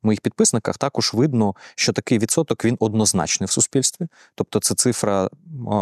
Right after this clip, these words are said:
в моїх підписниках, вона, я думаю, що менше, ніж в загальному по суспільству,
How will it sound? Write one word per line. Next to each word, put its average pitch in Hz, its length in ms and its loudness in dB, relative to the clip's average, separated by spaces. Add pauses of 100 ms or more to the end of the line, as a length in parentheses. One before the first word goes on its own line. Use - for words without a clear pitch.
(100)
в 95 160 -4
моїх 123 200 4
підписниках, - 760 0
вона, 101 400 0 (120)
я 104 180 2 (380)
думаю, 107 220 4
що - 140 2
менше, 98 320 0
ніж 90 140 0
в - 20 -2
загальному 101 460 0
по - 120 -6
суспільству, - 520 -4